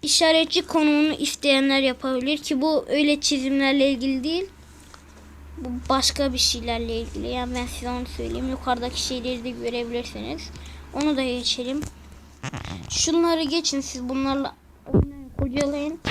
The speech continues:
Ben ş-, size şunu göstereyim. Şurada ikincil ekranları simüle et var. Burada sizde bakın böyle yavaş şeyleri de göstereceğim. Hiçbiri yazacak.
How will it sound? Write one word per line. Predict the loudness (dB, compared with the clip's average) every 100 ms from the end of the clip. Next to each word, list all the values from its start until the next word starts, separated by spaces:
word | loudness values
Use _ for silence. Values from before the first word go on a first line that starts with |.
| 0 0 -14 -20 -16 0
Ben | 2 4
ş-, | 2 0
size | 0 0 2
şunu | 2 4 2
göstereyim. | 2 0 -2 -2 -4 -10 -14 -18 -18 -20 -20 -20 -20 -10
Şurada | -4 0 2 4 2
ikincil | 0 0 2 4 4
ekranları | 2 2 2 2 0
simüle | -4 -6 -4 -2 -2
et | -4
var. | -10 -10 -10 -6
Burada | -4 0 0 -2
sizde | -4 -4 -2 -2 -2 -4 -16 _ -20 -12 -4
bakın | -2 0 0
böyle | 2 2 4
yavaş | 2 0 -2
şeyleri | -2 -2 -2 -4 -4
de | -8
göstereceğim. | -10 -12 -12 -8 -6 -2
Hiçbiri | 0 0 -2 -2
yazacak. | -2 -4 -6